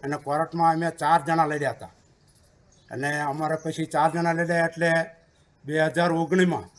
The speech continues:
અમને એમને એવોર્ડ કરી અને અમે સ્વીકારી લીધો કે ભાઈ જે આવે એ અમે ખેડૂતો લેવા તૈયાર છીએ. ઈ તે સમયે અમને બે જણાને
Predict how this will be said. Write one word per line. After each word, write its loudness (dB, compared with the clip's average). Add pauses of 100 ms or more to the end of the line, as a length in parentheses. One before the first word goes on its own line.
(220)
અમને 2 (1160)
એમને 0 (240)
એવોર્ડ 0
કરી 0 (340)
અને -4
અમે -2
સ્વીકારી -2
લીધો -10
કે -10
ભાઈ -6
જે -2
આવે 4
એ 0
અમે -2 (180)
ખેડૂતો -8
લેવા -4
તૈયાર -2
છીએ. -20 (680)
ઈ -4 (220)
તે 4
સમયે 2 (540)
અમને 0 (180)
બે -2 (160)
જણાને 0